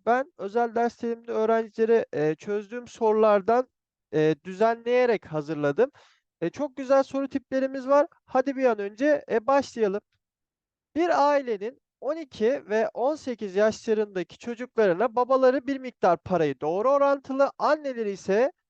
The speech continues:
bir miktar parayı yaşları ile ters orantılı olacak biçimde dağıtmış. Her iki durumda da büyük çocuğun aldığı para miktarı birbirine eşit olduğuna göre diyor. Ee, ve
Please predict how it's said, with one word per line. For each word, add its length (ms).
bir 160
miktar 400
parayı 460
yaşları 460
ile 180
ters 420
orantılı 480
olacak 360
biçimde 400
dağıtmış. 560
Her 160
iki 220
durumda 380
da 160
büyük 240
çocuğun 360
aldığı 500
para 260
miktarı 540
birbirine 440
eşit 320
olduğuna 460
göre 360
diyor. 260
Ee, 360
ve 240